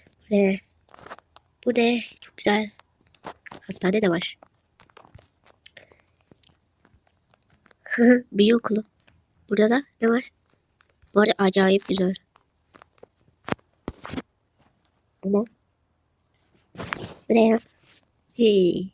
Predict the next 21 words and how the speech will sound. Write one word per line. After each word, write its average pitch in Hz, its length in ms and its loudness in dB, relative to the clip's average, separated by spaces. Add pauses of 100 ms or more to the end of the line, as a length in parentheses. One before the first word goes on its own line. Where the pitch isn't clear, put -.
(120)
garip 202 280 -4
bir - 40 -8
şey 175 200 -2
ama. 247 140 -4 (4000)
Bu 226 120 -4
paylaşım 190 460 0
bir 233 80 -2
ayıcık. - 420 -8 (1200)
Aslında 180 200 -4
biliyorum, 180 460 -2
bu 196 140 0 (120)
Aladoğan, 180 440 0 (180)
Aladoğan. 165 380 -8 (1400)
Bu 196 120 -12
kedi 190 200 0 (100)
ya - 340 -16
da 214 100 0
rakun. 190 300 -6 (1300)
Yok, 208 160 -4
kara 170 140 -4
panter. - 400 -14